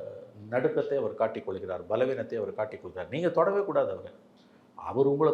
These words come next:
தொடல இல்ல. நீங்க ஒருத்தரை விமர்சிக்கிறீங்கங்க, தொடர்ந்து விமர்சிக்கும் போது அவர் உங்களை கண்டுக்கவே இல்லைன்னா அதை விட உங்களுக்கு தண்டனை எதுவுமே கிடையாது. அது உங்க முகத்துல கரி அள்ளி ஒரு பூசுறாருன்னு அர்த்தம். நீ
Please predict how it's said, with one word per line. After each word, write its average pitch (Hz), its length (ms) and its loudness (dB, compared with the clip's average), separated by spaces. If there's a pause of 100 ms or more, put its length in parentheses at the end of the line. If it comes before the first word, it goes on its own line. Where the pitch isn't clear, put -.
தொடல 135 280 2
இல்ல. 92 100 -10 (1000)
நீங்க 120 180 -2
ஒருத்தரை 117 280 2
விமர்சிக்கிறீங்கங்க, 120 680 -2 (580)
தொடர்ந்து 156 300 4
விமர்சிக்கும் 156 380 -2
போது 143 120 6
அவர் 143 140 6
உங்களை 127 240 2
கண்டுக்கவே 170 340 2
இல்லைன்னா 151 240 4
அதை 143 120 2
விட 156 140 4
உங்களுக்கு 123 320 0
தண்டனை 156 380 8
எதுவுமே 135 240 -4
கிடையாது. 98 260 -6 (720)
அது 110 160 2
உங்க 127 160 2
முகத்துல 165 280 6 (100)
கரி 165 200 8
அள்ளி 160 200 4
ஒரு - 120 2
பூசுறாருன்னு 131 400 0
அர்த்தம். 120 200 -4
நீ - 40 -10